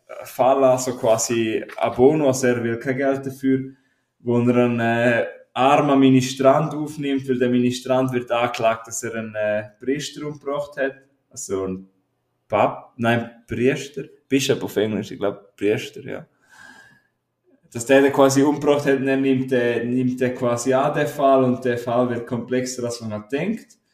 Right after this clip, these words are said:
Und der Film ist ja sehr twisty, also es hat rechte Twist, ich habe nicht viel über den gewusst, weil man,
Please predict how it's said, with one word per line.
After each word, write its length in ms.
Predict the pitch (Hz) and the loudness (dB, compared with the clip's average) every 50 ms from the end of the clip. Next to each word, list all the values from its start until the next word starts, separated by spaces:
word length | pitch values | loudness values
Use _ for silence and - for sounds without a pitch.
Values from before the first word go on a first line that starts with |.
| _ _ _ _ _ | _ _ _ _ _
Und 260 | - 131 127 127 127 | 0 0 2 2 2
der 80 | 131 123 | 2 0
Film 300 | 127 147 156 160 156 147 | 0 0 0 0 0 0
ist 80 | 131 | 0
ja 100 | 123 120 117 | 0 0 0
sehr 280 | - - 123 120 - | 0 0 0 0 -2
twisty, 420 | - - 131 139 - - - - 147 | -2 -2 0 0 0 0 -2 -4 -6
also 120 | 131 127 | -6 -6
es 120 | 117 - | -8 -8
hat 180 | 123 117 110 104 | -8 -8 -8 -6
rechte 320 | 117 131 131 - - - | -6 -6 -6 -8 -10 -18
Twist, 440 | - - - 143 156 165 - - - | -12 -6 -4 -4 -4 -4 -4 -6 -4
ich 100 | 131 131 | -4 -4
habe 220 | 127 117 - 135 139 | -4 -4 -6 -8 -14
nicht 120 | 143 - | -16 -10
viel 180 | - 165 160 - | -8 -6 -6 -6
über 120 | 151 - | -6 -8
den 200 | - - 151 147 - | -8 -6 -6 -6 -4
gewusst, 440 | 147 151 151 143 - - - _ _ _ _ _ _ _ _ _ _ _ | -4 -4 -4 -4 -6 -8 -12 _ _ _ _ _ _ _ _ _ _ _
weil 100 | - 123 | -4 -2
man, 400 | 127 135 135 135 135 131 135 - | 0 2 2 2 2 0 -2 -6